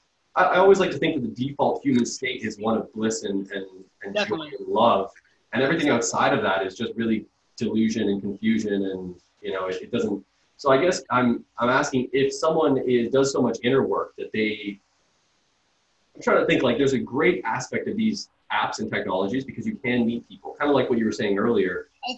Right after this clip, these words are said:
Speaker 2: think
Speaker 1: People do meet, right? So I'm
Speaker 2: Yeah,
Speaker 1: just
Speaker 2: I
Speaker 1: wondering, what's the healthy way to use these things? Even social media, like, we, we initially spoke on social media, and now we're having this conversation.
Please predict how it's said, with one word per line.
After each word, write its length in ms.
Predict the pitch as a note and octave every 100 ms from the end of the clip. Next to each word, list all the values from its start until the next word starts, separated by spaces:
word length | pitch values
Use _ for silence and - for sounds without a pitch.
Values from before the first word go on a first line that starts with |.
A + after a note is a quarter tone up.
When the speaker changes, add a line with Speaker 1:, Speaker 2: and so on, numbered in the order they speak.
| -
Speaker 2:
think 240 | C#4+ A#3+
Speaker 1:
People 100 | - -
do 140 | -
meet, 260 | - - -
right? 340 | F#2 G2 B2 - - _
So 100 | -
I'm 60 | F3
Speaker 2:
Yeah, 60 |
Speaker 1:
just 120 | G3+
Speaker 2:
I 20 | -
Speaker 1:
wondering, 200 | - C3+
what's 140 | D3
the 100 | -
healthy 540 | - - C3+ C3+ B2+ G#2+
way 180 | A2+
to 140 | A2+ G#2
use 320 | G2 G#2+ A#2+
these 220 | G#2 G2
things? 280 | - - -
Even 220 | C3+ D3
social 300 | - C3+ -
media, 340 | G#2+ C3 A#2+ F#2+
like, 160 | F#2 -
we, 160 | B2+ D3+ -
we 120 | - F#3+
initially 340 | D3+ - -
spoke 300 | - C3+ -
on 120 | - -
social 280 | - -
media, 360 | - C3 - - - -
and 100 | A2
now 140 | A2+
we're 120 | A2+ A2+
having 180 | A#2
this 160 | G2+ -
conversation. 720 | A2 G2+ - G#2+ D3 - F#2+